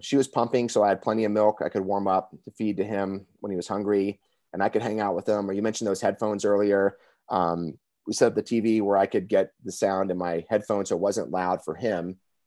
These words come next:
So I could be holding him, snuggling. Like Justin, our oldest, he loves snuggles. He was always happiest being held all the time. Um, so I could literally snuggle him as I'm doing all my things.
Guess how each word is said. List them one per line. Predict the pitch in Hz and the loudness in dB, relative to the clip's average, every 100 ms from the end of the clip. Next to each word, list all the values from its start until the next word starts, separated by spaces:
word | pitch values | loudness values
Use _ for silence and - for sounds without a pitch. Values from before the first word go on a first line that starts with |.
| _ | _
So | - | 2
I | 110 | 2
could | 131 123 | 4 0
be | |
holding | 107 127 131 127 | 4 4 6 2
him, | 110 98 98 104 _ - | 0 -2 -4 -8 _ -18
snuggling. | - 117 113 104 95 | -4 0 2 0 0
Like | 101 | -2
Justin, | 101 123 - 113 | 2 2 2 0
our | 98 | 2
oldest, | 101 101 - | 2 0 0
he | 135 | 0
loves | 117 110 107 - | 4 4 4 -2
snuggles. | 110 90 76 65 | -4 -4 -4 -6
He | 110 | -4
was | 117 107 | -4 -2
always | - 107 104 | 0 2 0
happiest | 107 90 95 87 - | 0 -2 -2 -6 -6
being | 82 78 | -10 -8
held | 80 73 - | -8 -8 -4
all | 101 101 | 0 0
the | 92 | -2
time. | - 71 55 _ - - _ - | -6 -10 -12 _ -20 -20 _ -2
Um, | 98 87 85 - _ _ _ _ _ _ - - | 2 2 -2 -10 _ _ _ _ _ _ -14 2
so | 151 | 6
I | 165 | 6
could | 139 | 6
literally | 143 135 113 104 _ _ _ _ - | 6 4 2 -2 _ _ _ _ -8
snuggle | - 131 131 | 2 2 2
him | 123 104 | 0 0
as | 101 | 0
I'm | 104 101 | 0 0
doing | 113 107 | 0 2
all | 98 110 | 2 2
my | 113 98 | 0 -2
things. | - 113 95 98 - | -2 -2 -4 -6 -10